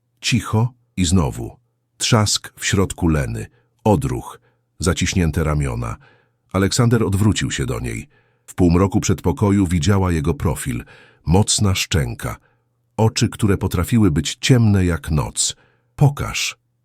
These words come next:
powiedział. „Co?” „Nukum siniaki”. Lena odruchowo zakryła rękawy. Cofnęła się.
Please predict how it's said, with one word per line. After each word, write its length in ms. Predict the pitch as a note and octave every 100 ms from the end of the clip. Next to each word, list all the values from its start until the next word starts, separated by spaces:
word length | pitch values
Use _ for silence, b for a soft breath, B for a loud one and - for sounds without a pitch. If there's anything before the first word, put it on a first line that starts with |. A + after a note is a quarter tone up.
| -
powiedział. 500 | D#2+ C#2 - G#1 -
„Co?” 300 | - G#2+ - _ _ _ _ _ _ _ _ _ _ _ _
„Nukum 360 | F#2+ G#2+ B2 A#2+
siniaki”. 720 | - A2 A2+ G#2 - - - _ _ _ _
Lena 380 | E2+ A#2 C#3+ C#3
odruchowo 600 | - G2 G2+ - G#2 F2+
zakryła 440 | E2 E2 F2 D#2 C#2+
rękawy. 640 | C#2+ C#2 A#1+ A1 A1+ - _ _ _
Cofnęła 520 | - C#2+ D#2 B1 A#1+
się. 220 | - C2+